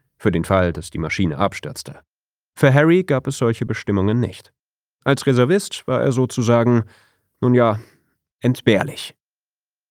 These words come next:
Harry schreibt, das habe ihn damals nicht gekränkt. Er habe seine Rolle in der Königsfamilie akzeptiert.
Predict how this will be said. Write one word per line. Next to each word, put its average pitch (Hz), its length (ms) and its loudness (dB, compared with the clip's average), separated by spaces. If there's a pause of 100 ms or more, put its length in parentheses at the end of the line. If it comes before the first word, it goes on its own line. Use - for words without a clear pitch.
(260)
Harry 185 260 2
schreibt, - 580 -2
das 101 180 -8
habe 101 180 0
ihn 87 140 0
damals 87 460 -2
nicht 76 200 -10
gekränkt. - 420 -6 (640)
Er 120 100 2
habe 143 160 2
seine 120 220 4
Rolle 113 340 4
in 87 100 -2
der 76 120 -6
Königsfamilie 92 800 0
akzeptiert. - 600 -8